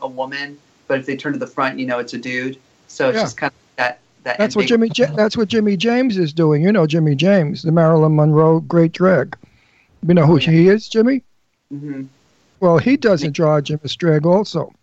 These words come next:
Speaker 1: Yeah, it's, it's a, it's a, I love it. I love being right in between, you know, the two worlds of gender.
Speaker 2: Yeah, yeah.
Speaker 1: Uh, play, to play with it because I think it's, there's, it's more powerful to be, uh, in my mind, to be both and.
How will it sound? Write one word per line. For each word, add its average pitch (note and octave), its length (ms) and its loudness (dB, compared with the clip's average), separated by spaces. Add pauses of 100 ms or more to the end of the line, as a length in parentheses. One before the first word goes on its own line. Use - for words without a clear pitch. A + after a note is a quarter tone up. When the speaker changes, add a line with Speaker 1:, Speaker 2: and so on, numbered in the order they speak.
(480)
Speaker 1:
Yeah, C3 360 -2
it's, D3+ 180 -16
it's F3+ 200 -14
a, G#3 80 -6
it's G#3 340 2
a, - 80 -6 (500)
I F3+ 120 -6
love E3+ 260 -10
it. A#2+ 180 -10
I D3+ 100 -6
love F#3+ 220 -6
being G3 220 -8
right D#3+ 220 -4
in D#3 120 -8
between, C3+ 600 -10 (200)
you D3+ 120 -4
know, D3 140 -4
the C#3 120 -10
two C3+ 300 -8
worlds C3 400 -4
of - 100 -10
gender. B2+ 320 -4
Speaker 2:
Yeah, A3 140 2 (460)
yeah. G#3 140 0
Speaker 1:
Uh, B2+ 220 -2 (540)
play, D#3 180 0
to D3+ 180 -18
play D3 220 -6
with D3+ 160 -8
it E3+ 200 -6
because C3+ 300 -12
I C3 60 -10
think D3 200 -12
it's, A#2+ 120 -14
there's, C3+ 260 -8
it's - 160 -18
more F3+ 100 -6
powerful B2+ 440 -4
to A#2 60 -16
be, A#2+ 260 -14 (640)
uh, D#3+ 60 -10 (140)
in D#3 100 -4
my D3+ 160 0
mind, A#2+ 360 -8
to C#3+ 80 -10
be C3+ 360 -6 (580)
both C3 280 -2
and. A#2+ 340 -10